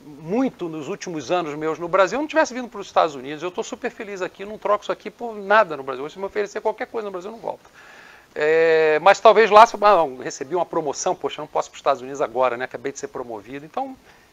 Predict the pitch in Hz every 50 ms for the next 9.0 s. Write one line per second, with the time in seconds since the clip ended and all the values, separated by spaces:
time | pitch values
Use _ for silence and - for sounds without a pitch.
0 | _ _ - - 294 311 277 220 202 180 180 185 190 190 - 170 - - 160 151
1 | 151 - 151 143 143 135 - - 160 151 - - 139 127 127 127 123 123 120 120
2 | 104 104 113 120 131 - - - 135 131 135 127 131 131 127 - - - 123 120
3 | 120 113 - - 127 117 113 - - 113 110 - 202 196 196 196 190 - - -
4 | 139 120 104 - - _ _ - _ _ _ _ _ - 202 214 214 - 214 -
5 | - - 202 190 180 185 180 - - _ _ _ _ - 160 160 165 _ - 175
6 | 139 156 160 175 170 170 - _ _ - 175 - - 185 143 139 143 - 220 185
7 | 190 214 240 285 294 - - - 285 269 - _ _ _ _ _ _ _ _ -
8 | - 185 180 170 - 165 165 - 170 160 156 - - - 160 151 139 131 120